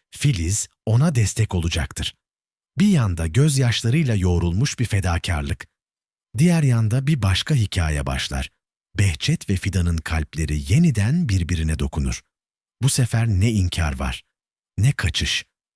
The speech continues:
Ama gölgede kalan bir geçmiş durur hala. Meryem. Behçet'in Meryem'e karşı açık yüreklilikle konuşması gerekecektir. Aksi halde Fidan'la filizlenen yeni bir hayat henüz yeşermeden kuruyacaktır.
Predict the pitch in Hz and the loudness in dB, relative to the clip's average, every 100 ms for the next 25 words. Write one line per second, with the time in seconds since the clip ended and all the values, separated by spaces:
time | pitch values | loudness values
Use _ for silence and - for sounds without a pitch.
0 | _ - 135 151 131 120 113 127 156 - | _ -4 2 2 4 2 2 0 -2 0
1 | 104 95 85 80 82 78 - 131 - 90 | 0 2 0 -2 -2 -2 -2 -2 0 0
2 | 80 65 76 69 64 65 67 _ _ _ | 0 -2 -2 -2 -4 -6 -8 _ _ _
3 | _ - 80 69 67 64 - _ _ _ | _ -4 -2 -2 -4 -8 -12 _ _ _
4 | _ _ _ _ - 131 151 - 110 107 | _ _ _ _ -2 0 2 0 0 0
5 | 135 92 85 82 85 117 - 82 78 - | 0 2 0 0 0 -2 -2 -4 -2 -4
6 | 85 - 107 - - 95 90 - 90 123 | -4 -2 -2 -2 -2 0 0 0 -4 -4
7 | - 175 120 104 - 85 - 82 76 73 | -4 -2 2 2 2 -2 -2 -2 -4 -4
8 | - 76 - - - _ _ _ _ - | -4 -4 -4 -8 -8 _ _ _ _ -2
9 | 127 - - 165 82 69 71 107 - - | -2 0 0 2 0 -2 -4 -6 -4 -2
10 | 98 143 202 175 101 - 85 85 73 82 | 0 2 4 4 2 0 -2 0 0 -2
11 | 82 101 107 78 82 92 85 - 65 92 | 0 0 0 0 0 0 -2 -2 -2 -4
12 | - - _ _ - 139 98 80 80 82 | -4 -14 _ _ 2 2 2 0 -2 0
13 | 107 101 80 78 80 - 76 76 82 69 | 0 0 0 -2 -4 -2 -2 0 -2 -4
14 | - - | -4 -8